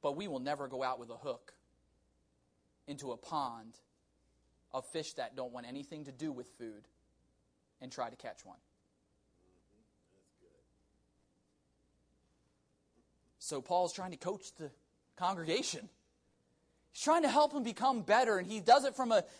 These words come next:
Speaker 1: different viewpoint. He, he tries to illustrate to them how they're babies. And they're just not growing up. Not because they don't understand, but because they don't comprehend what the milk topic was about.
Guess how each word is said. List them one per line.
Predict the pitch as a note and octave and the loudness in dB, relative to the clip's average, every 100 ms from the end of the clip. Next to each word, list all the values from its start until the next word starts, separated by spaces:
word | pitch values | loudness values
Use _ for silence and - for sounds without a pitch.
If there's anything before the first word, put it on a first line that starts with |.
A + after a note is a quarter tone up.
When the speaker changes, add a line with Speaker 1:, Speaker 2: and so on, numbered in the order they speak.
| - | 0
Speaker 1:
different | A#3 D4 B3+ F#3 | 2 2 0 2
viewpoint. | B3+ A#3+ A#3+ G#3 | 0 2 0 0
He, | G3+ F#3+ - - | -4 -8 -14 -8
he | B3 | -4
tries | A#3 B3+ C#4 C4+ | 2 8 8 6
to | B3 | 6
illustrate | B3+ A#3+ A#3 - G#3 F3+ | 6 6 2 0 -2 -2
to | |
them | F#3 E3 C#3 - - _ _ _ _ | 0 0 0 -8 -20 _ _ _ _
how | - G3 | -4 0
they're | F3+ | 0
babies. | D#3+ E3 C#3+ A#2+ - - - _ _ _ _ _ _ _ _ _ _ _ _ _ _ _ _ B2+ | 0 -2 -4 -8 -12 -14 -14 _ _ _ _ _ _ _ _ _ _ _ _ _ _ _ _ -18
And | |
they're | A#2+ | -16
just | A#2 D3+ - | -8 -6 -4
not | D3 C#3 | -4 -6
growing | C#3 C#3 C3+ B2+ | -4 -4 -4 -6
up. | G#2 - _ - | -10 -14 _ -6
Not | C3+ D#3 | -6 -6
because | F3+ F#3 | -10 -10
they | E3+ | -6
don't | E3+ E3+ | -6 -6
understand, | D#3+ C#3+ - D#3 A#2+ | -8 -10 -8 -8 -8
but | B2 B2 | -10 -12
because | B2+ C3+ | -14 -12
they | A#2+ | -8
don't | C3+ D3+ | -6 -6
comprehend | - D#3 C#3 D3+ C3+ C#3 A#2+ | -6 -8 -8 -10 -10 -8 -8
what | A#2+ A#2 | -12 -12
the | A#2+ | -8
milk | B2 B2 | -8 -10
topic | - B2 A#2 A#2+ | -8 -8 -8 -14
was | A#2+ A2+ | -14 -14
about. | A2+ G#2+ | -16 -16